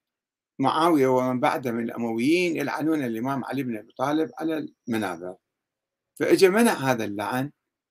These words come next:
وهو كان محسوب على الأمويين، فقال لك: "يا عمي خلي نسكت عن الموضوع." وكتب أحمد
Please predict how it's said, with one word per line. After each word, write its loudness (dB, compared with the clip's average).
وهو 6
كان 2
محسوب -2
على 0
الأمويين، 0
فقال -2
لك: -4
"يا -2
عمي -4
خلي -6
نسكت -6
عن -10
الموضوع." -12
وكتب 0
أحمد -2